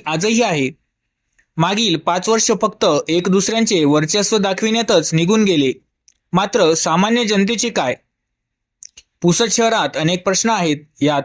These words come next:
पुसद शहराला मागील कित्येक वर्षापासून रेल्वेची प्रतीक्षाच आहे. तसेच पुसद जिल्हा निर्मिती,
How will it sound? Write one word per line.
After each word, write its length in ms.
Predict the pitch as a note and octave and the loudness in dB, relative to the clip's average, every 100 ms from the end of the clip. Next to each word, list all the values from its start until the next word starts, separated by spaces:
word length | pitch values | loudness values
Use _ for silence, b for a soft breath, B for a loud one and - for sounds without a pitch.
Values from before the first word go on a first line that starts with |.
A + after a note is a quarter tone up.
| - | -2
पुसद 260 | D3+ - F3+ | -2 0 0
शहराला 500 | G3+ G3+ G3+ F3 C3 | 0 0 0 0 0
मागील 400 | C#3+ D#3+ F#3 D3 C#3 | -2 -2 0 0 0
कित्येक 320 | D3+ G3 F#3+ | -2 -2 0
वर्षापासून 640 | G3 F#3+ G3+ G#3+ G3 D3+ D3 B B B D3+ | 0 0 0 0 2 0 -2 B B B -4
रेल्वेची 520 | E3 G3 A3+ A3 D#3+ | -2 0 -2 0 0
प्रतीक्षाच 580 | D#3+ E3 G#3+ F#3 A#3 G#3+ | 0 -2 -2 -2 -2 -2
आहे. 220 | D3 C3+ - _ _ F3 | -2 -4 -8 _ _ 0
तसेच 320 | F3 A3 G3 | 0 0 -2
पुसद 280 | F#3+ F#3 A3+ | -2 0 0
जिल्हा 300 | G3 A3 A3 | 0 -2 0
निर्मिती, 600 | G#3 G#3+ A3 G#3 G#3+ | 0 0 0 -2 -4